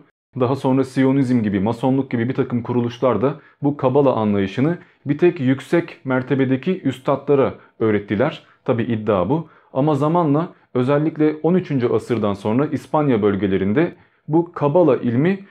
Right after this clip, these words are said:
fakir Yahudilere de geçmeye başladı. Ki fakir Yahudi olur mu? O da ayrı bir konu. Anlayacağınız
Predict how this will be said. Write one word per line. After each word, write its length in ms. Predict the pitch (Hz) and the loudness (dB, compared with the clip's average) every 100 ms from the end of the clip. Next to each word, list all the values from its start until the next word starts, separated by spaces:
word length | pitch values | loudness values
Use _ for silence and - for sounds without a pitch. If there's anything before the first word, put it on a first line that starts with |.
| _ | _
fakir 380 | - - 156 202 | -8 -4 0 2
Yahudilere 580 | 180 160 175 175 185 170 | 4 4 4 4 4 4
de 100 | 110 | 2
geçmeye 460 | 95 101 107 101 95 | 2 -2 -2 0 0
başladı. 440 | 95 - 101 85 - _ _ _ | -2 -2 -4 -4 -12 _ _ _
Ki 260 | - 131 - | -2 -2 -2
fakir 320 | - 131 127 135 | -4 -4 0 2
Yahudi 320 | 117 123 123 | 2 0 -2
olur 260 | 117 139 123 | 0 0 0
mu? 200 | 123 151 | -2 -2
O 120 | 113 | 0
da 100 | 131 | 0
ayrı 260 | 120 113 98 | 0 0 -2
bir 80 | - | -4
konu. 200 | 95 80 - _ - | -6 -6 -14 _ -2
Anlayacağınız 800 | 147 147 131 107 107 131 175 | 2 4 2 2 0 0 -2